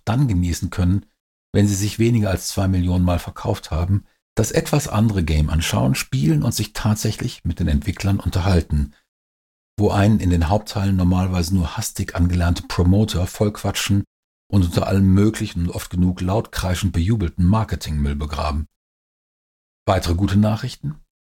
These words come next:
Es hat seit der letzten Gamescom tatsächlich nicht eine größere Entlassungswelle in der deutschen Spielindustrie gegeben.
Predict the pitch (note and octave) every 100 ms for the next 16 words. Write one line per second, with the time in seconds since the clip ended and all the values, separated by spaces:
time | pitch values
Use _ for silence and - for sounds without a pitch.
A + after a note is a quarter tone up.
0 | _ _ _ _ _ _ - A2+ C#3 -
1 | B2+ C#3 C#3+ C3 - F#2+ E2 F2+ - B2+
2 | C3 - A2 G#2 A#2+ A#2 A#2+ A#2 A2+ -
3 | G2 C3 A#2 E2+ G#2 - A2 G#2 F2+ F2+
4 | G#2+ G2+ F#2 G#2+ G#2+ F2 F2 F2 - G2
5 | - G#2 F2 C#2+ - D2+ C#2 C#2+ D2 C#2+
6 | D2+